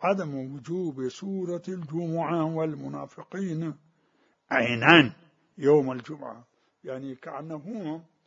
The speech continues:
إما يريد يشير إلى التخيير أو أنه إلى الاستحباب. هي عدة روايات، منها الرواية الأولى وهي معتبرة وهي العمدة في الباب.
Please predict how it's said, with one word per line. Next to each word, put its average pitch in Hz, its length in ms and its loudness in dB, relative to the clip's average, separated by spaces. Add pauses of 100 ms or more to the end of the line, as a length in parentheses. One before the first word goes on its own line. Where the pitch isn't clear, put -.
(320)
إما 170 280 -4
يريد 151 460 -4
يشير 170 360 -8
إلى 160 200 -4
التخيير 180 840 -4 (440)
أو 220 200 6
أنه 196 680 -6 (440)
إلى 151 140 -6
الاستحباب. 127 600 -12 (1160)
هي 202 540 0 (240)
عدة 190 380 -4
روايات، 131 580 -8 (1200)
منها 185 600 -4
الرواية 170 340 -4
الأولى 185 300 0
وهي 165 500 0
معتبرة 180 640 0
وهي 170 360 -4
العمدة 170 640 -2 (140)
في 156 120 -10
الباب. 135 360 -4